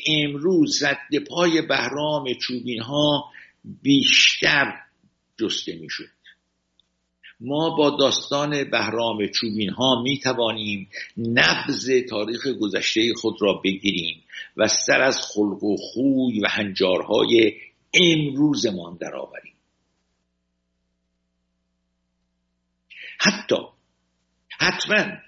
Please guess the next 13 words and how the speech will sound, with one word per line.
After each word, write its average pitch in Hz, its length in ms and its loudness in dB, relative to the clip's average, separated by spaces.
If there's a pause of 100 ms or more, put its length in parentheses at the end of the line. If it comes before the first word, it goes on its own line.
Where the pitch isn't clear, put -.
(120)
کوره 143 320 -4
راه‌هایی 156 960 0 (840)
آرش 139 480 0
کمانگیر، 156 840 -2 (560)
بهرام 156 680 -2
چوبین 104 720 -4 (340)
و 151 120 0
منصور 160 760 2
حلاج 180 880 2
را 120 380 -2 (760)
به 139 100 2
یکدیگر 160 640 2
می‌رساند. 147 640 -6